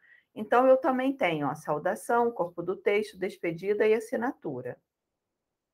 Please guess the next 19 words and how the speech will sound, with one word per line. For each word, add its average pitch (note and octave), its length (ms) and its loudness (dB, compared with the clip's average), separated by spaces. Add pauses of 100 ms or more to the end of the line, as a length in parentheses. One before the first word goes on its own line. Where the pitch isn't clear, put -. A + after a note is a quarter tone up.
(920)
Vamos G3+ 400 2
lá. F3+ 360 4 (280)
Saudação, C4+ 1160 4
o B3 100 -4
que F#4 280 4
é? C#3+ 320 4 (120)
É E3 160 4
a D#3 120 2
frase F#3 600 -2
inicial F#3+ 840 0
em A#3 120 -4
que B3+ 260 -2
é A#3+ 80 4
apresentado A3 1080 -2
um F#3 160 -10
cumprimento. D3 1120 -6 (640)
Corpo C4 540 8
do B3+ 200 -2
texto F3 960 0